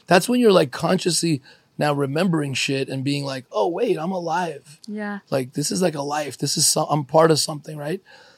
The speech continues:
Speaker 1: You don't know what yet, but it's not a blank slate. It's whatever the fuck was scribbled on that thing for the
Speaker 2: Right.
Speaker 1: first three or four years. And then you just, that's when you, o-, like, open your eyes, wake up consciously, and start kind of being conscious in your living.
Speaker 2: Mm-hmm.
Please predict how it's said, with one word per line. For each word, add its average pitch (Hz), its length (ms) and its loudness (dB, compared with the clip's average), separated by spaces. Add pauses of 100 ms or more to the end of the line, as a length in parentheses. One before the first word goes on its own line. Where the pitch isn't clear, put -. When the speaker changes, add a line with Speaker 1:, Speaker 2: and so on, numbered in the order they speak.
(100)
Speaker 1:
You 151 120 -2
don't 220 160 6
know 214 140 6
what 202 280 4
yet, 147 280 4 (540)
but 175 120 6
it's 185 160 6
not 233 140 4
a 208 40 6
blank 165 300 4
slate. 208 440 6
It's 147 140 0
whatever 175 280 4
the 151 80 2
fuck 160 260 -2
was 139 100 -2
scribbled 180 420 2
on 143 140 -4
that 131 180 -6
thing 135 240 -4
for 131 100 -8
the 139 80 -4
Speaker 2:
Right. - 80 -6
Speaker 1:
first 143 300 0
three 151 160 2
or 143 60 2
four 143 200 -4
years. 147 460 0 (380)
And 151 180 2
then 156 200 4
you 165 100 2
just, 156 260 2
that's 185 240 4
when 196 140 6
you, 170 280 4
o-, 151 320 6
like, 135 220 4
open 165 300 6
your 151 120 2
eyes, 151 280 4
wake 151 300 4
up 147 160 4
consciously, 151 760 -2 (380)
and 143 220 -2
start 151 320 4
kind 277 460 6
of 180 120 12
being 165 300 4
conscious 175 540 -2
in 175 80 2
your 147 120 0
living. 160 360 0
Speaker 2:
Mm-hmm. 233 260 -6